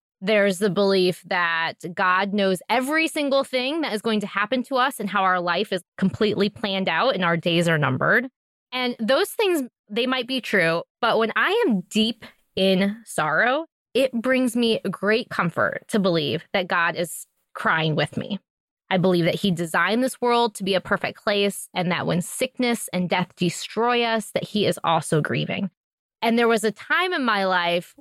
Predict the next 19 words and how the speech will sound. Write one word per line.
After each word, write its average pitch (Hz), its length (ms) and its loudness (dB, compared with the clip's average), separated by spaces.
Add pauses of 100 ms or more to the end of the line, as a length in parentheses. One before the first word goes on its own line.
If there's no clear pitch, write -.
where 180 680 2 (260)
I 220 160 2
think 220 360 -2
I 190 200 -2 (360)
put 226 180 0
more 220 480 4
emphasis 202 760 0
on 180 680 2 (220)
God 190 340 2
allowing 185 680 0
things 262 360 -2
to 277 100 -6
happen 269 340 0
to 277 180 -4
us. 269 460 -2
And 202 180 4
then 202 220 2
therefore 196 880 2
my 175 840 0